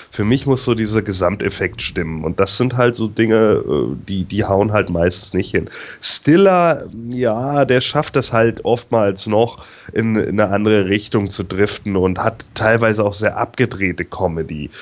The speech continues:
Äh, die mag nicht jeder, aber ich denke, so ein Film wie Zoolander, der war schon ziemlich witzig.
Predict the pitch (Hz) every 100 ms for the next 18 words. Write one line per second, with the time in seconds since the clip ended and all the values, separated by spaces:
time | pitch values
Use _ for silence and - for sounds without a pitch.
0 | - - 95 98 95 95 104 104 113 143
1 | 160 165 - 135 143 151 151 160 156 -
2 | 101 107 110 110 107 87 58 65 90 -
3 | 104 117 120 107 104 - 110 120 107 101
4 | 87 107 139 185 156 147 147 127 113 98
5 | 85 92 - - 95 92 87 76 - 67
6 | 69 - 67 -